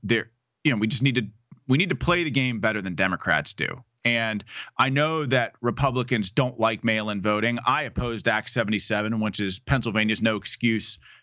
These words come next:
um, absentee ballot law. I had a case up at the Pennsylvania Supreme Court. I had a ca-, two cases at the Supreme Court on it. Unfortunately,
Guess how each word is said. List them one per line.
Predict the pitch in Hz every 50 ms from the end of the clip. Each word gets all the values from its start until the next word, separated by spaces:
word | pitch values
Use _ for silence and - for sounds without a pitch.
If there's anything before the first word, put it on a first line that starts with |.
| _ _ -
um, | 104 107 104 101 101 98 98 95 92 - _ _ _ _ _ _ _ _ _ _ _ _ _ _ _ _ -
absentee | 143 135 - - 139 131 123 143 131
ballot | 101 127 113 117 117 - -
law. | 113 117 139 160 160
I | 123
had | 120 131 123 113
a | 104
case | - - 139 131 120 - - - - - _ _ _ _
up | 127 123 123 -
at | 113
the | 82 117 113 -
Pennsylvania | 123 147 143 127 131 131 135 139 135
Supreme | 127 - - - 135 135 123
Court. | - 147 160 165 -
I | - 113
had | 110
a | 107
ca-, | 101 - 143 131 127
two | 123 - 175 160
cases | 123 147 151 147 - 127 117
at | 131
the | 139 117
Supreme | - - - - 139 143 147 147
Court | - - 143 139 139
on | 135 135 143
it. | 156 160 - - - - - - - _ _ _ _ _ _ _
Unfortunately, | 135 139 127 127 156 180 208 - - 160 143 131 127 123 123 117